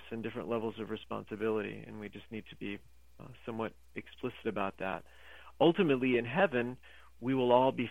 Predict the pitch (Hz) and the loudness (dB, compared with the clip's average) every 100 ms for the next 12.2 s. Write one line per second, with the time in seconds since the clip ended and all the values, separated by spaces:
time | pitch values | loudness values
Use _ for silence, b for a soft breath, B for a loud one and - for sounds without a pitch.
0 | - 110 104 90 - - - - - 104 | -2 -2 -4 -8 -16 -20 -20 -20 -14 -10
1 | 104 107 - 113 104 110 113 110 104 117 | -4 -6 -4 -6 0 4 4 4 -2 -4
2 | 113 110 113 113 107 123 123 - 104 - | -4 -2 0 0 -2 -4 -6 -8 -8 -4
3 | 113 113 113 113 - 160 131 - - 123 | -2 0 -2 -4 0 2 2 0 -2 2
4 | 120 117 131 127 113 117 110 117 113 117 | 2 2 2 4 4 4 4 2 2 0
5 | - 110 - 117 - - 98 - - b | -8 -12 -8 -10 -8 -10 -12 -16 -20 b
6 | b b b b 113 113 110 110 110 - | b b b b -4 0 0 -2 -8 -14
7 | B B B B - - 135 143 175 151 | B B B B 0 4 4 6 6 4
8 | 156 143 135 135 131 120 117 135 - 120 | 4 4 4 2 0 0 0 -4 -4 -6
9 | - 123 123 147 123 113 - 117 110 101 | -2 2 6 6 6 4 2 0 0 0
10 | 110 104 107 - 107 101 107 123 117 107 | -6 -8 -8 -4 -4 -4 -2 0 0 -2
11 | 101 113 127 117 - b b b b - | -4 0 2 2 -2 b b b b -4
12 | 110 123 | -2 -2